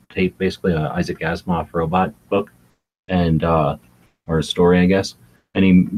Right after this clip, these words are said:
mentioned something in the story about robots being dangerous, and that made me think, "Oh, snaps." I jumped, and I paused everything for a second, jumped over, I knew there was a hangout going on, waited till they were done, you know, whatever conversation they were talking about, and just brainstorm with them a bit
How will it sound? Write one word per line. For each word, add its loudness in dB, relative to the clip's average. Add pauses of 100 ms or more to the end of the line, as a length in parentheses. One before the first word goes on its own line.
(160)
mentioned 6
something 2
in 4
the 0
story 2
about -2
robots 0
being -6
dangerous, -2
and -8
that -6
made -4
me -2
think, -10
"Oh, -4
snaps." -8
I -8
jumped, -6
and -8
I -10
paused -6
everything -4
for -6
a -6
second, -8
jumped -6
over, 0
I -2
knew 0
there 0
was -4
a -12
hangout -4
going -8
on, -6
waited -4
till -10
they -2
were -6
done, -6 (640)
you -12
know, -12 (180)
whatever -12
conversation -8
they -4
were -8
talking -2
about, -4 (400)
and 0
just -2 (280)
brainstorm 0
with 0
them -2
a -4
bit 0